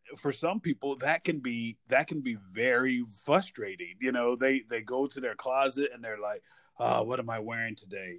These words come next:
And then, you know, they'll pull out two, three, four shirts, two, three pairs of pants. "Oh, this doesn't go."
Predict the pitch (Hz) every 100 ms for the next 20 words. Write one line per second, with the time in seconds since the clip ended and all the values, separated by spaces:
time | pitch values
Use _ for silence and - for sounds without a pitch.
0 | 98 113 127 131 135 107 101 110 104 -
1 | _ _ - - 156 131 113 - _ _
2 | _ _ - - 151 131 123 131 123 -
3 | 131 123 117 - 127 110 - - _ -
4 | 151 143 - 135 127 127 127 117 104 127
5 | 123 110 120 117 127 120 131 123 120 113
6 | 120 110